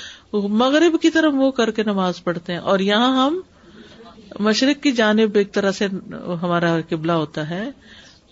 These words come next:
تو وہ تو نارتھ ایسٹ کی طرف پڑھتے ہیں، اور وہاں شاید ساؤتھ ویسٹ ہے، مجھے exactly نہیں معلوم، لیکن اتنا پتہ مغرب کی طرف، لیندے وال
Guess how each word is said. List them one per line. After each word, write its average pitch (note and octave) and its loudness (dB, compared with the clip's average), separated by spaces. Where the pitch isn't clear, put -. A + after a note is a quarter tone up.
تو G#3+ 2
وہ G3 2
تو G#3 2
نارتھ A#3 0
ایسٹ - 0
کی G#3 -6
طرف F#3+ 0
پڑھتے D#3+ -4
ہیں، E3+ -8
اور F#3+ 0
وہاں G3 0
شاید G#3+ 0
ساؤتھ G#3+ -2
ویسٹ F#3+ 0
ہے، G#3+ -2
مجھے F#3 -2
exactly F#3 -2
نہیں G3+ -2
معلوم، G3 0
لیکن G#3+ 0
اتنا A#3 0
پتہ G#3 0
مغرب F#3+ 0
کی - -10
طرف، D3+ -6
لیندے G3+ 2
وال D3+ -2